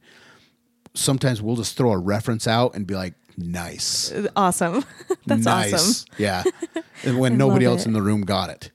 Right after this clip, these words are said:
Speaker 2: Yeah. Yeah. That's, that's special. It's a good kind of,
Speaker 1: Yeah.
Speaker 2: it's a good kind of friend to have.
Speaker 1: Yeah.
Speaker 2: I feel like I have the opposite thing where, like,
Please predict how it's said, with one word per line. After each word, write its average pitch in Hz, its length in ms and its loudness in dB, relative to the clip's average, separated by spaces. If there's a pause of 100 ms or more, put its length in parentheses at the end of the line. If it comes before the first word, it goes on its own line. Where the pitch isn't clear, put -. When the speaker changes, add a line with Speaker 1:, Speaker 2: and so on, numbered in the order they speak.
Speaker 2:
Yeah. 180 260 0 (380)
Yeah. - 240 -4 (280)
That's, - 300 -4 (220)
that's 220 180 0
special. 156 380 0
It's 180 160 0
a - 20 0
good 156 220 -2
kind 127 180 -6
of, - 160 -12 (180)
Speaker 1:
Yeah. 156 200 6
Speaker 2:
it's - 100 2
a 247 60 2
good 233 180 4
kind 196 140 4
of 165 80 -2
friend 151 300 0
to 175 40 -2
have. 135 320 0 (160)
Speaker 1:
Yeah. 123 180 4
Speaker 2:
I 285 60 2
feel 320 100 4
like 311 140 4
I 254 40 4
have 233 100 2
the 220 160 2
opposite 196 360 0
thing 214 160 2
where, 202 120 4
like, 185 180 2